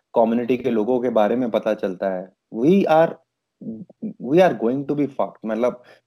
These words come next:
हमारा बहुत बुरा हिसाब किताब होने वाला है हमारे यूथ का, जिस हिसाब से लोग चल रहे हैं। बहुत ही, मतलब, गियर, गियर लेना is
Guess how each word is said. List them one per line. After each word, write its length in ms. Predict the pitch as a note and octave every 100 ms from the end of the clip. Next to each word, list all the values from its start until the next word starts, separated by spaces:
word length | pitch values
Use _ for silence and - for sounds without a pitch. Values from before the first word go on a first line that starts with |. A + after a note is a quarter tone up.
| -
हमारा 260 | A#2 B2+
बहुत 200 | C3 A#2+
बुरा 200 | A2+ A2+
हिसाब 300 | G#2+ G2 G2+
किताब 240 | - G2 G2
होने 140 | F#2+
वाला 160 | F#2+ G2
है 60 |
हमारे 240 | G2+ G#2+ G2
यूथ 300 | F#2+ G2 -
का, 240 | - F2+ - _ -
जिस 160 | A2+
हिसाब 220 | A2 A2 G#2
से 140 | A2+
लोग 240 | G#2 G2+
चल 180 | - G2+
रहे 140 | F#2 F2+
हैं। 120 | F2+ _ _ _ _
बहुत 300 | G#2+ A#2 C3
ही, 240 | C3+ C3 - _ - -
मतलब, 260 | C3 C3 - _ _ -
गियर, 540 | G2+ C#3 F3 G3 - _ _ _ _ _ _ _ _ _ G#2+
गियर 440 | F#2 B2+ D#3 G3+
लेना 520 | F3 E3 F3 F3 E3
is 160 | C3+